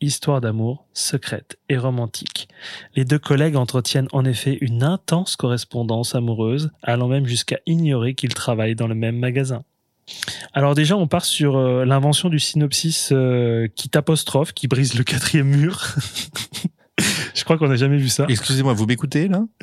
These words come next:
Speaker 1: Allez dire à Alfred et Clara, ce sont des personnages de film, on ne veut pas leur parler.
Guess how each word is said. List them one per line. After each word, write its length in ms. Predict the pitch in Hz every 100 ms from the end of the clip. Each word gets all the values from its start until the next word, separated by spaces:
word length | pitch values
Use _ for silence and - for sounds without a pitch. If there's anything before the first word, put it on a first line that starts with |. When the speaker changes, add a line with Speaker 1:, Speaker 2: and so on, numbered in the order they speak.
| - -
Speaker 1:
Allez 180 | 175
dire 240 | 180 240 151
à 220 | 117 110
Alfred 440 | - 123 113 - 113
et 60 |
Clara, 320 | 104 110 110 - - - - - -
ce 160 | - 123
sont 220 | - 170
des 100 | 160
personnages 400 | 165 - 170 151
de 80 | 156
film, 440 | - 175 208 175
on 60 | 139
ne 60 |
veut 120 | 135 139
pas 280 | 143 165
leur 160 | 160 107
parler. 400 | 131 123 120